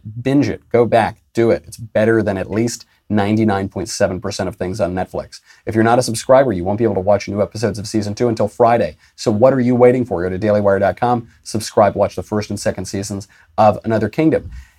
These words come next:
What is the subscription? It's ten bucks a month for me, The Andrew Klavan Show, The Ben Shapiro Show. You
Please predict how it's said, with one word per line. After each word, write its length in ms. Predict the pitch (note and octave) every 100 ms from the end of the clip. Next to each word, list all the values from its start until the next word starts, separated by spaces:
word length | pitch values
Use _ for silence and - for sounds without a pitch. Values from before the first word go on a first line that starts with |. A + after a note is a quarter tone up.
| _ -
What 200 | G3+ A3
is 120 | -
the 120 | F3+
subscription? 560 | - D#3 C3 D#3 - -
It's 100 | -
ten 220 | F#3 F3
bucks 280 | A#2 G#2 -
a 60 |
month 260 | B2 A2 E2
for 160 | -
me, 440 | G#2 A#2 C#3+ D#3+ D#3+
The 160 | A#2+
Andrew 240 | A2+ A2 G#2
Klavan 280 | C#3 C3+ C3+
Show, 300 | B2+ B2+ A#2+
The 100 | G#2
Ben 120 | G2+
Shapiro 340 | - C#3 C3+
Show. 300 | B2+ C3+
You 60 | B2+